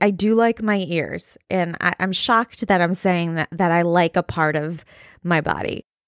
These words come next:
But, and, you know, I find my ears to be aesthetically pleasing, at least to me. I like the lobe size, but, you know, I have more real estate, um,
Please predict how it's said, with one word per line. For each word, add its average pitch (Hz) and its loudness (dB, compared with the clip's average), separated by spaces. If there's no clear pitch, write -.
But, 196 2
and, 208 0
you 202 2
know, 185 4
I 185 4
find 220 0
my 247 2
ears 220 0
to 226 -4
be 190 -2
aesthetically 185 2
pleasing, 160 0
at 165 -2
least 165 -6
to 240 2
me. 170 2
I 170 0
like 170 0
the 202 0
lobe 165 2
size, 160 0
but, 208 2
you 226 0
know, 196 4
I 214 2
have 269 0
more 240 4
real 247 2
estate, 95 -2
um, 170 0